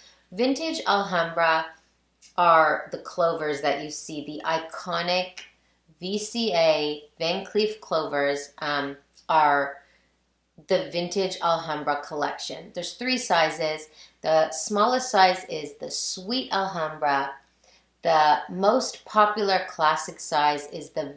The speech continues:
vintage Alhambra and Magic Alhambra, which is what I have and what I absolutely love. I'll tell you, this is my absolute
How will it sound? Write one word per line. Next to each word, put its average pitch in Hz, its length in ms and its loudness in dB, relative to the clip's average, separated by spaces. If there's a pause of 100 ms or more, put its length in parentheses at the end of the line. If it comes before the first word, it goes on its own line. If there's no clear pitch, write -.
vintage 247 480 0
Alhambra 139 760 0 (480)
and 160 380 -2 (120)
Magic 151 600 0 (320)
Alhambra, 139 600 -2 (160)
which 170 380 -6
is 156 160 -8
what 147 140 -4
I 135 120 0
have 131 480 -4
and 143 380 -8
what 160 120 2
I 151 120 2
absolutely 135 560 -4
love. - 180 -10 (340)
I'll 247 140 8
tell 233 180 4
you, 170 220 -2
this - 240 0
is 339 360 -6 (340)
my 175 200 0 (120)
absolute 156 960 0